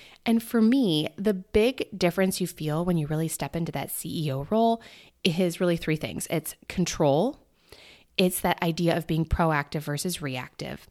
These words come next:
And it's actually having a strategy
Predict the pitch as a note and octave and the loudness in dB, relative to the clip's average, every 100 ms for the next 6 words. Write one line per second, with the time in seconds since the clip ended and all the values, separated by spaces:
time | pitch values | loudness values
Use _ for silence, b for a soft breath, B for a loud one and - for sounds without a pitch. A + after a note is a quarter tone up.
0 | b b b b - F#3 E3 D#3 - - | b b b b 0 2 4 2 -2 -10
1 | - E3 - - E3 - - F3 E3 D#3+ | -6 -6 -6 -6 -6 -6 -6 -2 -2 -2
2 | - D#3+ D#3 - C#3+ - - - - - | -2 -2 -2 -4 -8 -6 -4 -4 -6 -8
3 | - F3+ E3 F#3 D#3+ C3+ - - D#3+ | -8 -2 0 2 -2 -4 -8 -6 -6